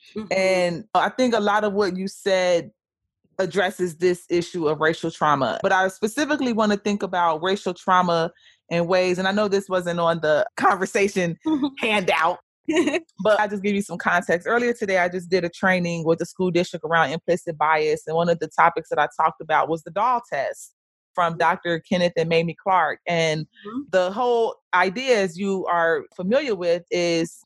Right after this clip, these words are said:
Speaker 2: you know, trying to understand how and why children identify themselves in these, like, sort of racially subjective ways. But
Speaker 1: Mm-hmm.
Speaker 2: I think about Mamie and Kenneth Clark and who they were as psychologists, and what their work was really about was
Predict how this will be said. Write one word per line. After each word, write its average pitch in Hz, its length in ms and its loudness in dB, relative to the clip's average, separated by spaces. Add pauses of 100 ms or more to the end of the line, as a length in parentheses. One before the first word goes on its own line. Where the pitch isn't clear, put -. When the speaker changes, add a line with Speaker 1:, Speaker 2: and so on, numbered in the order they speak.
(220)
Speaker 2:
you 196 80 0
know, 185 160 2
trying 233 260 2
to - 140 0
understand 196 560 0
how 185 340 0
and 175 100 -2
why 175 220 0
children 170 720 -2 (320)
identify 185 560 0
themselves 170 760 -2
in 165 160 0
these, 165 460 -6
like, 156 180 -2
sort 180 200 0
of 160 60 -4
racially 165 640 -2
subjective 165 580 -2
ways. 175 600 -2 (360)
But 202 100 2
Speaker 1:
Mm-hmm. 208 140 0
Speaker 2:
I 208 40 -6
think 277 160 -4
about 247 360 0 (100)
Mamie 220 420 0
and 190 120 -4
Kenneth 208 380 0
Clark 190 280 2
and 180 100 -8
who 220 220 -2
they 185 180 2
were 185 260 0
as 165 160 -4
psychologists, 156 840 -2
and 170 140 -2
what 185 180 -2
their 208 160 0
work 196 300 0
was 165 180 -8
really 185 220 0
about 185 600 -2
was 165 340 0